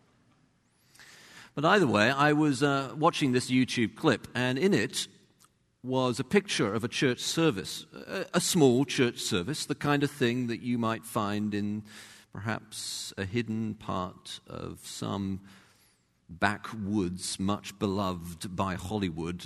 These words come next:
that probably doesn't really exist. But it was the kind of thing where you were wondering whether they were about to bring out the snakes.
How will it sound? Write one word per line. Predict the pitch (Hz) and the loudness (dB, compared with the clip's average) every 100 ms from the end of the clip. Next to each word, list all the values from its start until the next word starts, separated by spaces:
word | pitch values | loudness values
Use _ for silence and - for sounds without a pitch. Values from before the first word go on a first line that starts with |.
| 98 | -10
that | 95 - | -10 -6
probably | 120 92 85 | -6 -4 -4
doesn't | 95 87 85 | -4 -4 -8
really | 95 98 87 | -2 0 0
exist. | 90 90 98 80 - - - | -4 -4 -6 -4 -8 -10 -4
But | 113 | -4
it | 120 | -4
was | 123 | -6
the | 151 | -8
kind | 214 202 | -2 0
of | 135 | 0
thing | - 117 113 117 | 0 -2 0 -2
where | 117 | -2
you | 117 123 | -2 -2
were | 123 | -2
wondering | 139 143 113 101 104 | -2 -2 -2 -2 -2
whether | 104 101 | -2 -4
they | 104 107 | -2 -2
were | 107 107 | -2 -2
about | 117 117 - | -2 -4 -6
to | 110 | -6
bring | 107 104 | -4 -2
out | 101 101 104 | -4 -6 -8
the | |
snakes. | - 170 175 - - | -8 -4 -6 -6 -14